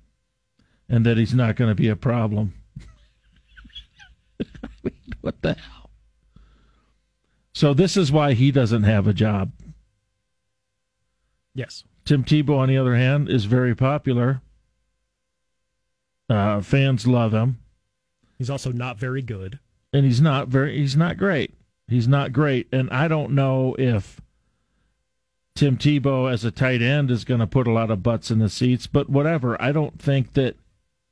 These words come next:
Speaker 1: it, it's fair to, to say, "Well, Tim Tebow has a job, Colin Kaepernick doesn't. That's why, uh, you know, the N F L teams are racist."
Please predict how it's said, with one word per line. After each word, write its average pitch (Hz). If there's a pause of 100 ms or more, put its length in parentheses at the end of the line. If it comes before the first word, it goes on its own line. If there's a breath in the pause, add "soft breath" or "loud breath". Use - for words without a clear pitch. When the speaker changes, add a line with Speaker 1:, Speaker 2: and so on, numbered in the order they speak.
(960)
Speaker 1:
it, 123
it's 135
fair 139
to, 123 (140)
to 120 (400)
say, 120 (560 soft breath)
"Well, 160
Tim 165
Tebow 151
has 139
a 135
job, 131
Colin 135
Kaepernick 117
doesn't. 123
That's 120
why, 113
uh, 98 (1200)
you 117
know, 104
the 107
N 110
F 98
L 113
teams 107
are 101
racist." -